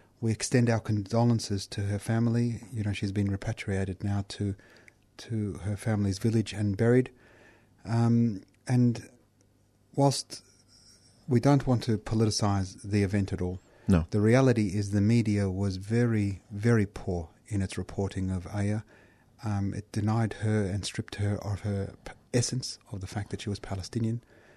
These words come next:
Speaker 1: She was reported as an Israeli student, uh, an Israeli Arab. Never once was she, uh, noted as a Palestinian.
Speaker 2: Mm.
Speaker 1: Um, it was only yesterday, uh, on, excuse me, Wednesday or Thursday, The Age actually reported at the burial that she was a,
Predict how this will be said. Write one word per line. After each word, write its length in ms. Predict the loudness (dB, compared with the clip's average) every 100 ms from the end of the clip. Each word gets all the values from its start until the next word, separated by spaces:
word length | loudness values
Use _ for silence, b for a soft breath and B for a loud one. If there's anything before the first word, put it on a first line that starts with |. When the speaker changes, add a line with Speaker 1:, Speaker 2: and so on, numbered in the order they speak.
| b -14
Speaker 1:
She 160 | -6
was 200 | -4 -4
reported 440 | -6 -4 -2 -2 -4
as 140 | -4
an 80 | -4
Israeli 380 | 0 2 2 0
student, 420 | -4 -4 -4 -8 _ b b b b -14
uh, 40 | -6 -6 -6 -6 -8 -4
an 100 | -4
Israeli 400 | -2 -4 -4 -2
Arab. 340 | 0 0 -4 -16 _
Never 320 | -2 0 2 0
once 440 | -2 -4 -8 -12 -8
was 160 | -6
she, 100 | -4
uh, 380 | -4 -4 -6 -8 -10 -8
noted 280 | -6 -4 -4
as 100 | -6
a 60 | -8
Palestinian. 640 | -8 -8 -4 -2 -2 -2 4
Speaker 2:
Mm. 220 | 4 4 b b b b -8
Speaker 1:
Um, 260 | -2 0 -2
it 160 | 0
was 220 | 0 -2 -6 0
only 580 | 4 6 6 2 0 0
yesterday, 540 | 0 0 0 0 2
uh, 220 | 0 -2
on, 440 | -2 -2 -2 -2 -6
excuse 320 | -12 -10 -6 -4
me, 100 | -2
Wednesday 300 | 2 4 4
or 100 | 0
Thursday, 480 | 0 2 2 2 0
The 100 | 0
Age 220 | 0 0
actually 300 | -2 -4 -4
reported 460 | -4 -2 -2 -2 -4
at 160 | -6 -4
the 80 |
burial 300 | -2 0 0 -4
that 120 | -6
she 120 | -4
was 140 | -4
a, 100 | -6